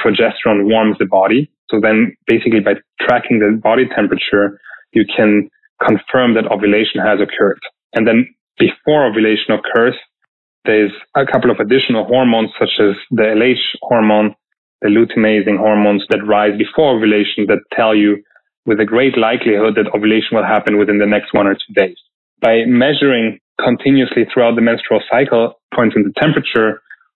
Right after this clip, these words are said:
or the L H hormone, you'll be able to predict and then eventually confirm that ovulation has occurred. And that's really the core, right? And then comes the fact that sperm can also survive up to five days, up to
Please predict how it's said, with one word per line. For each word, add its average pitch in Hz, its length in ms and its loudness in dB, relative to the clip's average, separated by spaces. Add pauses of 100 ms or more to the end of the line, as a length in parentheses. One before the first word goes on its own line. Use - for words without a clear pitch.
(140)
or 117 160 2
the 110 100 0
L 107 100 2
H 143 240 0
hormone, 104 540 0 (480)
you'll 113 240 2
be 120 140 2
able 113 160 0 (100)
to 107 260 2 (380)
predict - 520 -2 (420)
and 117 140 0
then 113 100 2
eventually 113 440 0
confirm 123 540 0
that 117 100 -2
ovulation 110 540 -2
has 104 140 2
occurred. - 360 -2 (140)
And 117 80 2
that's 123 180 -2
really 123 160 2
the 107 100 -2
core, 101 520 -2
right? 107 220 0 (120)
And 110 220 -2
then 123 280 2
comes 120 240 0 (120)
the 104 180 -4
fact 110 320 -2 (200)
that 107 120 0 (220)
sperm 123 340 0
can 117 160 -2
also 117 340 0
survive 101 440 2 (440)
up 107 140 0 (140)
to 107 100 2 (140)
five 104 280 0
days, 104 360 0
up 123 160 0
to 104 80 -2